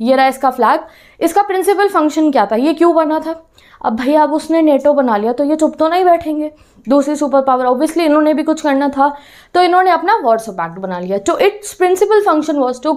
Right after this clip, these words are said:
counter nato's forces in Europe। काउंटर अटैक इन्होंने करने के लिए बनाया कि भाई नेटो ने यूरोप के अंदर इतनी सारी कंट्रीज के साथ अपना साइन करा है कॉन्ट्रैक्ट,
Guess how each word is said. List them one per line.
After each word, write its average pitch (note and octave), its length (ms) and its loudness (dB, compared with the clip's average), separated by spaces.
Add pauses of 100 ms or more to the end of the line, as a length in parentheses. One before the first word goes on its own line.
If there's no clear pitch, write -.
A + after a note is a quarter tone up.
counter A#3 380 0
nato's B3+ 460 2
forces A3 480 0
in F4 160 0
Europe। G#3+ 340 0 (340)
काउंटर F#4 440 2
अटैक D4 360 0
इन्होंने C4+ 280 2
करने A#3 280 0
के B3+ 80 0
लिए A#3+ 80 4
बनाया G3+ 220 -2
कि C4+ 120 -4
भाई D4+ 300 2 (400)
नेटो B3 300 2
ने D4 180 2
यूरोप C4 340 2
के C4+ 120 0
अंदर C#4 200 2
इतनी C#4+ 180 -2
सारी C4+ 220 2
कंट्रीज C#4 420 0
के C#4+ 100 2
साथ C#4+ 220 0
अपना C#4+ 220 0
साइन D4 300 2
करा D#4 200 4
है E4 220 2
कॉन्ट्रैक्ट, D#4+ 420 2